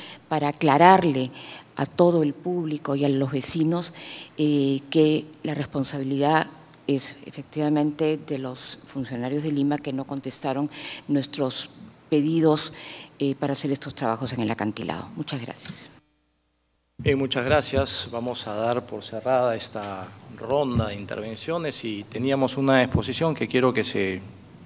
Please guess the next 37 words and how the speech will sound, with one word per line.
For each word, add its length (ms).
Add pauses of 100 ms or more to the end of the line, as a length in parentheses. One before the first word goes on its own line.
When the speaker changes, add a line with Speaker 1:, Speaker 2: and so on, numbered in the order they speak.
(560)
Speaker 2:
eh, 220
lleve 240
a 60
cabo. 360 (760)
Es 80
una 100
exposición 480
que 80
está 300
a 80
cargo 480
del 380
coronel 640
Augusto 380
Vega, 300 (1000)
referida 880
a 140
los 220
temas 680 (160)
de 720
los 160
convenios 520
que 120
se 100
han 60
celebrado, 840 (240)
ah, 420
como 200
parte 400
de 260
la 220
buena 260
práctica 420
Miraflores 380
trescientos 380
sesenta 320
grados, 480